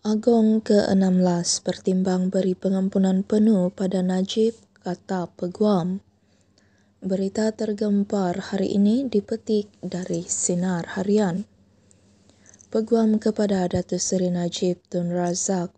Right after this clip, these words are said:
memaklumkan Yang di-Pertuan Agong ke-enam belas Al-Sultan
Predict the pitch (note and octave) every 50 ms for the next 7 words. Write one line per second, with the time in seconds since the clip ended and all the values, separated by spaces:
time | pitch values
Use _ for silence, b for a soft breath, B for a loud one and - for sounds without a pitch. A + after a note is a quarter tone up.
0 | _ F#3 F3+ F3 F3 F3 - - G3+ G3 G3 G#3+ G#3+ - G#3+ G3 F3+ F3+ F#3+ G3
1 | B B B B B B - F#3+ F#3 G#3 A3 A3+ B3 A#3+ - B3+ B3+ - - A#3+
2 | A#3 A3+ G#3+ G3+ F#3 F3+ F#3 - F#3 F3+ F3 E3+ E3+ F3 - - F#3 F3+ F3 E3+
3 | E3+ F3 E3+ E3+ E3+ E3+ F3 - - - - F#3 F3+ F3+ - - G3 F#3 F#3+ -
4 | - G3+ F#3+ F#3